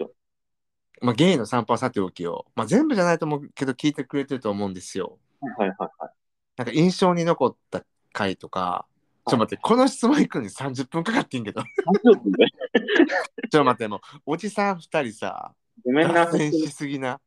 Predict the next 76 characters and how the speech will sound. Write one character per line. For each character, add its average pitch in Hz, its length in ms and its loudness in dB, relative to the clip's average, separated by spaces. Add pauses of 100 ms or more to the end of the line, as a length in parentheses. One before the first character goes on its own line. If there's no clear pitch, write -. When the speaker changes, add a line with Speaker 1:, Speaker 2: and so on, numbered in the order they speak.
(180)
Speaker 2:
う 156 80 -8
ち 156 160 0
の、 143 200 2
私 139 280 2
の 151 180 4
な - 60 0
ん - 20 -4
か 113 100 4
よ 113 120 4
く 107 80 4
わ 104 80 8
か 113 100 4
ん 104 40 4
な 98 60 4
い - 20 2
思 107 160 6
い - 20 10
出 107 60 10
話 104 260 -4
と - 120 -14
か - 40 -10
し - 60 -20
て、 87 80 -18
本 214 140 -12
当 107 60 -14
に 104 40 -12
す - 80 -12
い - 80 2
ま 135 60 4
せ - 120 -14
ん。 - 20 -20
Speaker 1:
い - 20 -20
や、 - 80 -20
け 147 100 -4
ど 117 80 -4
よ 135 140 -6
か 165 80 -8
っ - 40 -8
た。 110 60 -12
な 107 60 -8
ん - 20 -10
か、 98 60 -12
陽 202 200 -4
介 - 160 -18
く 101 120 -12
ん 90 40 -12
と - 100 -6
あ 120 40 -2
ん 131 40 -4
ま 143 80 -4
り 127 60 -10
そ 156 160 -10
う 156 60 -4
い - 20 -2
う 151 40 -6
話 151 280 -4
し - 60 -14
た 160 100 -8
こ 95 120 -18
と 92 80 -20
な 87 100 -18
か 95 80 -6
っ - 80 -10
た - 100 -12
か 85 120 -6
ら - 80 -8
さ。 - 220 -16 (460)
Speaker 2:
だ - 260 0
っ - 40 -2
て、 - 100 -4 (320)
だ 175 100 4
っ 214 60 0
て、 110 80 -4
豊 220 320 2
か 98 60 0
で、 92 240 0